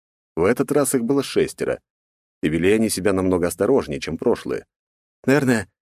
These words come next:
как-то узнали о смерти той троицы и теперь не считали меня лёгкой добычей. «Его здесь нет», —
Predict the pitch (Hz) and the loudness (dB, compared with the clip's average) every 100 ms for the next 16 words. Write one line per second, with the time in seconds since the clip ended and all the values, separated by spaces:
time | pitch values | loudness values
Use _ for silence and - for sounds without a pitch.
0 | _ _ 131 - 139 98 117 104 82 - | _ _ -4 0 0 2 0 0 0 0
1 | 98 92 - 90 80 143 123 80 71 76 | 0 -2 -2 -4 0 2 2 0 -4 -4
2 | 78 80 123 107 95 - 143 101 95 95 | -6 0 0 0 -2 0 -2 0 -2 0
3 | 90 95 92 90 113 113 - 67 - _ | 0 0 0 0 0 -2 -4 -12 -14 _
4 | _ _ _ _ _ 101 117 151 135 143 | _ _ _ _ _ -2 0 0 0 0
5 | - 120 147 135 | 0 0 0 -2